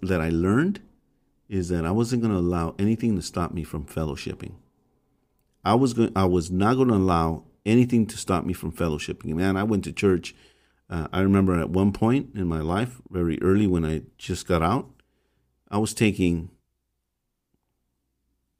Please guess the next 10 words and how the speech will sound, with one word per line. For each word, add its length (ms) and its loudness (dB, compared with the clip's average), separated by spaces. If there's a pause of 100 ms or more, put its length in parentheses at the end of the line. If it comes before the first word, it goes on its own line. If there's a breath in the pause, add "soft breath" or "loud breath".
(420)
a 300 2
bus 720 -2 (840)
from 220 -4
one 200 4
city 400 -2 (200)
to 180 -2
another 340 0
city 380 -8 (840)
just 360 4
to 340 2